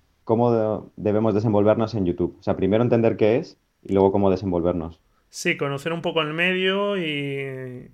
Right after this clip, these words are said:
Speaker 2: y,
Speaker 1: Sí, por
Speaker 2: bueno.
Speaker 1: ejemplo, saber que no es solo formación y punto. O sea, no es un P D F y ya está, sino que hay una interacción.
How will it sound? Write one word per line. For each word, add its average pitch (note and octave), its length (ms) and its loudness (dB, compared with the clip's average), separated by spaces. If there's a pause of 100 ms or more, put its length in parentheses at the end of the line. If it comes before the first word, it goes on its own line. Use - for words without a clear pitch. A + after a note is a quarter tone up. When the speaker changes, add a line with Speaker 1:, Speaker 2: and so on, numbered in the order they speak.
Speaker 2:
y, - 220 -20
Speaker 1:
Sí, G#2 180 0
por F2 120 -2
Speaker 2:
bueno. - 0 -
Speaker 1:
ejemplo, F#2+ 220 0
saber A2 420 2 (380)
que G2 360 0
no G2 180 0
es G#2+ 80 -4
solo F#2+ 420 2
formación F2 720 -2 (100)
y F2 100 -4
punto. F2 460 -2 (220)
O - 20 -20
sea, F2+ 120 -6
no F#2+ 140 0
es G2+ 260 -6 (200)
un G2+ 140 -4
P F#2+ 140 4
D F2 120 4
F E2 220 -2 (480)
y F#2 80 -6
ya E2 80 0
está, E2+ 360 -4 (200)
sino F2+ 280 -4
que F2 480 2
hay F#2+ 120 0
una F#2+ 100 2
interacción. F#2 640 0